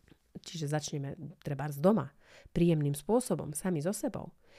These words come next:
potom v prostredí, ktoré je bezpečné a sú tam prítomné napríklad iné ženy. Túto možnosť ponúkam ja napríklad na hodinách intuitívneho pohybu. A takto sa postupne prepracujeme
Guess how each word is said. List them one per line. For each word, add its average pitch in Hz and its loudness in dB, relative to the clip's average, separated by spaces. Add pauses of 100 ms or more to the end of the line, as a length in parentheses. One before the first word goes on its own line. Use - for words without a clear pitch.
(220)
potom 170 8
v 156 0
prostredí, 160 0
ktoré 160 -2
je 165 0
bezpečné 214 -2 (920)
a 160 -2
sú 175 -4
tam 156 -2
prítomné 147 -2
napríklad 143 -6
iné 139 -4
ženy. 220 0 (320)
Túto 147 -4
možnosť 147 -4
ponúkam 143 -4
ja 139 -4
napríklad - -8
na 143 -4
hodinách 143 -4
intuitívneho 143 -8
pohybu. 220 -2 (400)
A 175 2
takto 247 4
sa - 0
postupne 294 4
prepracujeme 180 4